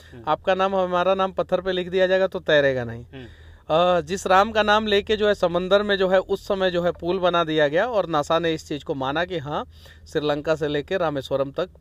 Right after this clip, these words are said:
Speaker 2: पुल बना था।
Speaker 1: हम्म।
Speaker 2: जो राम जो है प्रेम में जो है सीता के प्रेम में थे, वो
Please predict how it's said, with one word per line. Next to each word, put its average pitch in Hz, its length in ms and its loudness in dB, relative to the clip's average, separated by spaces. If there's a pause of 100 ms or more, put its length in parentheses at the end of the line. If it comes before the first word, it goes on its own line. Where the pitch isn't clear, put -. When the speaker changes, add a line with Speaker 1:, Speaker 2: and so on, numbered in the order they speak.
Speaker 2:
पुल 127 180 -8
बना 113 260 -8
था। 120 120 -18
Speaker 1:
हम्म। 117 220 -20 (480)
Speaker 2:
जो 185 140 4
राम 214 260 6
जो 269 140 4
है 285 80 8
प्रेम 240 400 2
में 254 200 0
जो 240 120 2
है 269 300 4
सीता 233 360 -4
के 226 120 -4
प्रेम 202 280 0
में 220 140 -2
थे, 220 220 -2
वो 202 500 0